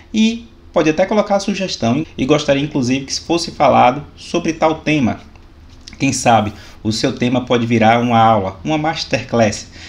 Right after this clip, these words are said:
de hematologia especificamente, tá certo?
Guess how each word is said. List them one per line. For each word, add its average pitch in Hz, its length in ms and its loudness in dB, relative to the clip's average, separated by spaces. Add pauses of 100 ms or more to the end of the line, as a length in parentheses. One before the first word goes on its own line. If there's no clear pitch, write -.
(160)
de 120 120 0
hematologia 113 600 0
especificamente, - 880 -6 (340)
tá - 120 -12
certo? 269 420 -2